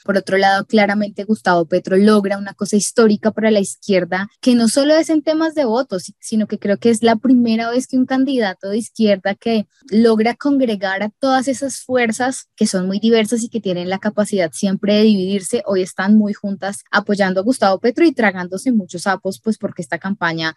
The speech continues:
ha tenido, eh, pues digamos, la agregación de clanes políticos,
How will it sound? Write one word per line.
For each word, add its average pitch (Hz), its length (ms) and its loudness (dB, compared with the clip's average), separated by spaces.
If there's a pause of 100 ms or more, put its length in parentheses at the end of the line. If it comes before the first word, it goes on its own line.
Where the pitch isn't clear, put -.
ha 202 160 2
tenido, 190 520 -4 (200)
eh, 180 560 -2 (100)
pues 196 180 4
digamos, 175 300 0
la 180 100 0
agregación 170 580 -2
de 165 180 -2
clanes 175 400 0
políticos, 190 960 0